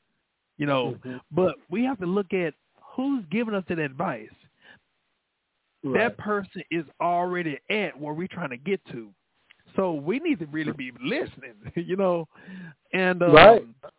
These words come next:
Speaker 1: you know, lear-, learn the difference between, um, a put down or constructive criticism. And
Speaker 2: Exactly.
Speaker 1: we, if we just look at who's giving us that advice, um,
Speaker 2: Mm-hmm.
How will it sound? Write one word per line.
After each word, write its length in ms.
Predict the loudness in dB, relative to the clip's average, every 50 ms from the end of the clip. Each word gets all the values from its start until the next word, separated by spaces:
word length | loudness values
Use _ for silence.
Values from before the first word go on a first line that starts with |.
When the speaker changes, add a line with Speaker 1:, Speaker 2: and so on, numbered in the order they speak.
| _ -10
Speaker 1:
you 60 | -8
know, 140 | -8 -8 -6
lear-, 260 | -8 -6 -6 -8 -8 _
learn 380 | -8 -6 -4 -2 -2 -4 -4 -6
the 60 | -8 -4
difference 400 | -2 -2 -2 -2 -4 -12 -12 -10
between, 800 | -12 -12 -12 -10 -8 -8 -6 -6 -8 -8 -10 -14 -16 -20 -20 _ _ _ _ _ _ _ -20 _ _ _ -6
um, 720 | -2 0 0 0 2 0 0 0 -2 -4 -6 -10 -14 -20 _ _ _ _ _ _ _ _ _ _ _ _ _ _ _ _ _ _ _ _ _ _ _ _ _ -6
a 100 | -6 -6 -6 -6 -4
put 260 | 0 0 0 0 -2
down 400 | -4 -4 -4 -4 -4 -4 -6 -10 -12
or 160 | -12 -12 -12 -12
constructive 580 | -12 -16 -20 -14 -12 -10 -10 -10 -12 -18 -20
criticism. 800 | -16 -8 -8 -6 -6 -8 -10 -12 -14 -14 -14 -14 -18 -20 -20 -20 _ _ _ _ _ _ _ _ _ _ _ _ _ _ _ -16
And 120 | -8 -4 -4
Speaker 2:
Exactly. 480 | -4 -4 -6 -10 -12 -14 _ -20 -20 _ _ _ _ -16 -8 -4
Speaker 1:
we, 120 | -4 -2
if 140 | -2 -2 -4 -4
we 120 | -6 -2
just 240 | -2 -2 -2 -2 -2
look 220 | -2 -2 -2 -2
at 160 | -4 -6 -6 -10 -14 -20 -14
who's 300 | -10 -8 -8 -6 -8 -8 -10 _ -6
giving 260 | -4 -4 -4 -2 -4
us 100 | -8 -8 -6
that 140 | -6 -8 -8
advice, 500 | -8 -10 -8 -6 -6 -6 -6 -6 -10 -14 -18 -20 _ -20 -20 -20 -20 -20 _ _ -12 -6
um, 640 | -4 -2 0 0 0 0 -2 -4 -6 -10 -20 -20 -20 _ -12
Speaker 2:
Mm-hmm. 120 | -12 -8